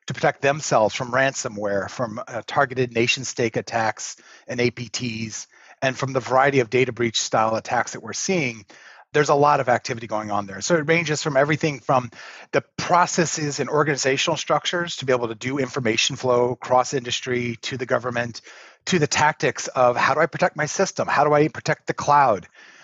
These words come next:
How do I, um, do the end-to-end story? And I think that's something that really is where a lot of the interesting information, you know, the really interesting stuff is, is it happens in the connections.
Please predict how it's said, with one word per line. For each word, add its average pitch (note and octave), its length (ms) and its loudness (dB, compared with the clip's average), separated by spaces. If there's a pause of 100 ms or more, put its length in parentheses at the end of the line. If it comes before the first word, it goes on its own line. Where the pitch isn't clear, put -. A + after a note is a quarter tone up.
(160)
How - 200 0
do C#3+ 100 2
I, C3+ 240 6
um, A#2+ 380 4 (220)
do D#3 160 0
the C#3+ 200 -4
end-to-end C#3+ 600 -2
story? A2 280 0
And A#2 100 0
I C3 40 -2
think G3 220 0
that's F#3+ 260 2
something D#3 480 0 (400)
that D3 140 2
really E3 220 4
is C#3+ 120 0
where D3+ 100 4
a C3+ 60 6
lot C3+ 140 6
of C3 40 -4
the C#3+ 80 -4
interesting D3 520 -4
information, B2 640 -4
you C#3 80 -6
know, A#2 120 -4
the B2 140 -4
really E3 280 2
interesting A#2+ 300 -4
stuff - 260 -2
is, A#2 220 -4
is C3 140 -8
it C#3+ 100 -4
happens D3 480 0
in C3 120 -4
the B2+ 140 -6
connections. - 880 -4